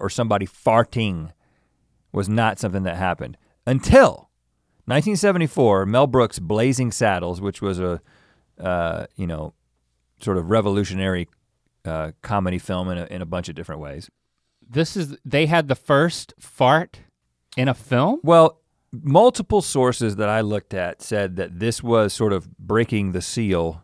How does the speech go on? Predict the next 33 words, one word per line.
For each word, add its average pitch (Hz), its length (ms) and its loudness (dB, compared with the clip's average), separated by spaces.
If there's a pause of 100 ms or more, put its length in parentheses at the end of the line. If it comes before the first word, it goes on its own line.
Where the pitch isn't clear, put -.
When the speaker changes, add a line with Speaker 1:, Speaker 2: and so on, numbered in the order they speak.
Speaker 1:
so 90 180 -4
to 87 60 0
Speaker 2:
Oh, - 20 -4
yeah. 196 80 -6
Speaker 1:
speak, 95 460 -6 (380)
on 95 240 0
incorporating 113 580 0
farts - 540 0
una-, 104 280 -4 (120)
unashamedly 104 920 -2
into 90 600 -4 (1000)
media, 107 340 0
into 95 160 -6
comedy. 95 560 -2 (200)
Speaker 2:
Well, 127 160 0
they 185 160 2
did, 196 220 0
I, 160 260 -4
uh, 151 80 -12 (140)
incorporating 131 1120 0 (880)
is 143 320 0
an 120 120 0
understatement. 123 720 -2 (180)
That 156 320 0
verb 131 440 2 (100)
undersells 135 800 2
how 135 260 -2
many 123 240 -2
farts 123 500 -2
they 120 160 -2
put 123 220 -2
into 113 200 -2
that 110 240 -4